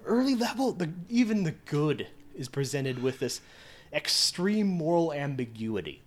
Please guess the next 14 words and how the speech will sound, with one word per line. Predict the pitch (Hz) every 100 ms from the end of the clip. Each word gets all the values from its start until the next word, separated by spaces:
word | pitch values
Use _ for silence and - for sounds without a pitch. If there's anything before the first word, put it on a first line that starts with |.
| -
And | 180 190
throughout | 220 233 302 330 311 -
that | - 185 -
film, | - 147 131 123 123
the | 143
good | 117 180 233
is | 202 156 - - - - - - - - - - _ - _ - -
a |
pretty | - 392 392
big | 359
piece | - 320 269
of |
shit | - - 311
himself. | 254 247 277 185 -